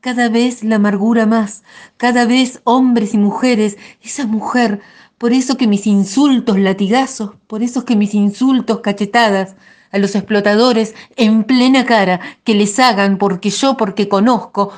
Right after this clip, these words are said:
hombres y mujeres les han hecho el dolor, les han hecho la miseria, son almas, les han hecho la persecución, les han hecho la injusticia, por eso afónica, por eso qué hacer,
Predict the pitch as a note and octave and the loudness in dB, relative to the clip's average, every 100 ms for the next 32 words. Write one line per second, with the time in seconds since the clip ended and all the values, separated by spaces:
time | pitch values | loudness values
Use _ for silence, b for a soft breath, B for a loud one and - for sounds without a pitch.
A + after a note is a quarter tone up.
0 | B G3+ C4+ B3+ A#3 - G#3 G3+ - A#3+ | B 0 2 2 0 0 0 0 0 0
1 | G#3 G3 G3 G3 G3+ G3+ G3+ F#3+ G3 G3+ | 2 0 -2 0 0 0 -2 -2 0 2
2 | F#3 E3 B B F#3+ G3+ G#3 A3 A#3 G3+ | 0 -4 B B -4 0 0 0 0 2
3 | G3 F#3+ G#3+ F3+ E3+ E3+ B B - A3+ | 0 0 0 0 -2 -4 B B -2 2
4 | A#3 A3 F#3+ F3+ F3+ B - G3+ A3+ A3+ | 4 2 2 0 -4 B -6 0 2 2
5 | A#3+ B3+ A3+ G#3+ G3 G3+ G3+ - G#3 F3 | 2 0 2 0 -4 -4 -4 -2 0 -2
6 | B B G3+ G3+ A3+ B3 B3+ A#3 A3 A3+ | B B -4 0 2 2 0 0 0 -4
7 | G#3+ A#3+ - G3+ F#3 B B - A3+ C4 | -2 -2 -2 -4 -4 B B 0 2 2
8 | B3 G3 F3+ B3 G3+ F3+ F#3 E3+ - G3 | 0 -4 0 0 2 0 -2 -2 0 0
9 | B3 - F#3 G#3+ G3+ G#3 G3+ F3 | 0 -2 -4 -2 -4 -2 -2 -2